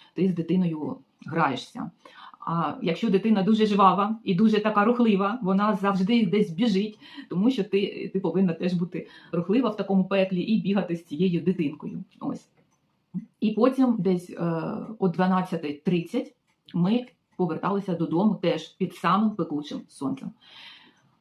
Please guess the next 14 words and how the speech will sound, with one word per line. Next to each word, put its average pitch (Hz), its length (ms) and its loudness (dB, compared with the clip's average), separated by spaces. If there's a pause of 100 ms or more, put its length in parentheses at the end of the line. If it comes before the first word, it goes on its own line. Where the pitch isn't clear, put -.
Я 190 140 4
готувала 170 400 -2
снідан-, 170 480 -2
е, 160 160 -2
сніданок, 156 480 -4
господи, 156 380 -8
обід 175 440 0 (140)
для 196 200 -2
дитинки. 220 560 2 (640)
Е, 160 240 -6
вона 165 180 0
кушала, 254 580 0 (340)
і 240 100 2
знову 170 500 0